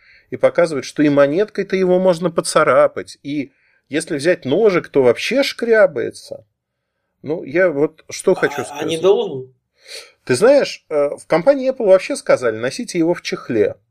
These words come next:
Speaker 1: И у меня это вызывает как бы, ну, какой-то дисбаланс, э, восприятия.
Speaker 2: Когнитивный диссонанс. Всегда же в Apple говорили, что их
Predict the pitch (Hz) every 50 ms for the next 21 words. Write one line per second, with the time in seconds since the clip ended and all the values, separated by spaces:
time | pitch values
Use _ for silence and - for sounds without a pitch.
0 | _ _ _ _ _ _ _ _ _ _ _ 139 135 156 190 233 285 302 302 247
1 | 226 - 180 165 156 151 160 156 190 240 247 233 208 185 - - - 185 160 156
2 | 143 143 151 139 143 151 143 - 165 - - 185 160 165 - 127 117 120 135 127
3 | 120 120 117 135 143 156 165 147 104 92 92 - - - - - _ _ 117 113
4 | 113 107 107 107 107 110 - - - 143 156 - 185 185 202 220 233 226 - -
5 | 254 240 220 214 185 175 190 190 - 208 196 185 143 127 123 - - _ _ _
6 | _ _ _ - - 180 190 185 220 208 208 - - 190 196 196 196 185 175 160
7 | 170 165 165 185 185 175 151 - - - 160 165 160 156